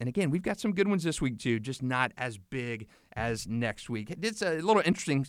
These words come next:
high school football survey this past week. Um, asked coaches tons of questions. An, an anonymous survey, asked them tons of questions, got the responses, and, uh, some pretty good ones.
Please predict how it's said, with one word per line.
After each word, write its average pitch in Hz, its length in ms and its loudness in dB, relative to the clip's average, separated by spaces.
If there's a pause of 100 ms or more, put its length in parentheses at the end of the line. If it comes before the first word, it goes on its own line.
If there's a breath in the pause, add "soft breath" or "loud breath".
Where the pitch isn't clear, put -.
high 165 240 -2
school 151 240 0
football 123 420 0
survey 123 480 2
this 110 220 -2
past 117 400 -2
week. 113 240 -4 (360 loud breath)
Um, 113 240 0
asked 135 260 -2
coaches 147 360 0
tons 151 240 0
of 127 80 -10
questions. 151 560 2 (800 soft breath)
An, 127 300 -8
an 123 80 -8
anonymous 135 580 2
survey, 120 460 0 (320 loud breath)
asked 139 160 0
them 139 100 0
tons 196 220 2
of 170 80 0
questions, 156 460 4
got 143 180 2
the 151 80 0
responses, 131 640 2
and, 120 180 2
uh, 117 140 2 (140)
some 139 140 -2
pretty 196 180 2
good 165 200 4
ones. 123 300 2